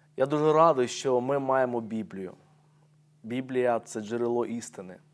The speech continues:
джерело мудрості. І от вона малює страх, е, не нейтральним поняттям,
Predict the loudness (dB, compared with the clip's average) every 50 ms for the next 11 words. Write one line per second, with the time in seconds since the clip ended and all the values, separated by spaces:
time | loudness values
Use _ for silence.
0 | _ _ _ _ -12 -8 -6 -4 -4 -4 -4 -4 -6 -6 -8 -10 -12 -14 -20 -20
1 | -20 -20 -18 -8 -4 -4 -2 -2 -4 -6 -12 -14 -10 -8 -4 -2 0 0 -2 -2
2 | -6 -8 -6 -6 -6 -4 -2 -2 -2 -2 -4 -6 -2 0 2 2 2 0 -4 -12
3 | -20 -20 -20 -20 -20 -20 -20 -20 -20 -20 -20 -20 -18 _ 0 2 2 2 2 0
4 | 0 -2 0 2 2 2 2 0 0 -2 -2 0 0 0 0 0 -2 -6 -8 -8
5 | -8 -8 -8 -6 -6 -8 -8 -8 -12 -14 -16 -16